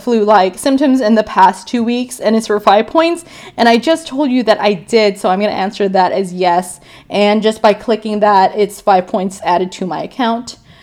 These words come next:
And here's another one, says, "Read research about chronic illness and steps." So there's a lot that you can do. It tells you how long it's gonna take and how many points you're going to get.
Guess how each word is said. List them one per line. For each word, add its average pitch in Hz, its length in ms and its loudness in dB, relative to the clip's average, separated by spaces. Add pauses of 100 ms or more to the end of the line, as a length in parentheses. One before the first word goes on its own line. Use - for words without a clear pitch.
(260)
And 220 440 2
here's 202 240 0
another 202 280 0
one, 196 200 -2
says, 190 320 -2
"Read 214 360 -2
research 196 580 -4
about 185 640 0
chronic 208 420 -2
illness 214 380 0
and 190 80 -8
steps." 208 540 0 (240)
So 226 260 6
there's 320 220 4
a 381 100 6
lot 240 340 6
that 208 120 -2
you 220 120 -4
can 220 160 -2
do. 208 180 0
It 202 80 2
tells 220 260 2
you 233 100 0
how 208 180 2
long 202 200 -2
it's 196 140 -10
gonna 208 200 -4
take 196 420 -2
and 196 100 -4
how 196 120 -2
many 196 160 -4
points 208 300 -6
you're 208 80 -6
going 190 200 -4
to 185 60 -6
get. 185 300 -4